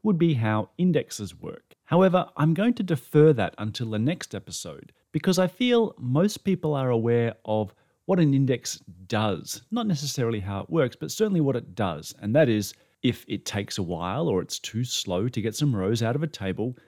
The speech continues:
the general consensus is that you add an index and somehow magically that will make things faster. So don't get me wrong, we will indeed talk about how indexes work,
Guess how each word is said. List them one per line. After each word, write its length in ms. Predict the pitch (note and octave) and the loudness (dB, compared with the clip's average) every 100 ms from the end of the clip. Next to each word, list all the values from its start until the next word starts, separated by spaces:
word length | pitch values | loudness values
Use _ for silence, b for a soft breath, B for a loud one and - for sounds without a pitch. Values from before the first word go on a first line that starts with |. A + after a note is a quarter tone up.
| b | b
the 160 | - D3+ | 2 2
general 320 | G#2 G2 F#2 | 2 0 -2
consensus 760 | - F2+ F2+ D#3+ E3 F3 - - | -4 -6 0 2 2 0 -2 -4
is 140 | A#3 D3+ | 0 0
that 140 | C#3+ | 2
you 160 | C3 B2 | 2 0
add 140 | G#2 G#2 | 0 -2
an 140 | G2+ | 2
index 480 | E3 A#2 G#2+ - - A#2+ | 4 4 0 -4 -8 -4
and 120 | A#2 | -4
somehow 540 | - A2+ G2+ G#2+ G#2 - b F#2 | -2 -4 -2 -2 -2 -6 b -12
magically 640 | F2+ G2 A#2 A2+ - G#2 | -4 0 0 -2 -6 -4
that 180 | G2+ G#2 | -2 -2
will 100 | G#2 | -4
make 240 | F2 D#2+ | -4 -8
things 400 | - F2 F2 - - _ _ - | -10 -10 -10 -16 -20 _ _ -2
faster. 400 | D3+ C3 - - _ _ _ _ | -2 -2 -6 -14 _ _ _ _
So 160 | - G2+ | -4 0
don't 220 | B2 E3+ | 2 4
get 140 | G3 | 2
me 100 | F3 | 4
wrong, 300 | D3+ G2 A#2 | 4 4 4
we 140 | C3+ B2+ | 4 4
will 340 | A#2+ F#3+ G3+ | 4 4 2
indeed 460 | E3 E3 E3 E3 - | 2 2 4 2 0
talk 260 | A3+ A3 | 0 0
about 220 | A2+ G#2 | 0 -4
how 200 | F#2+ G#2 | -4 -4
indexes 540 | A2 A2 - - F#2+ G2+ | -2 -2 -4 -6 -10 2
work, 340 | G3 B2 A2+ | 6 6 2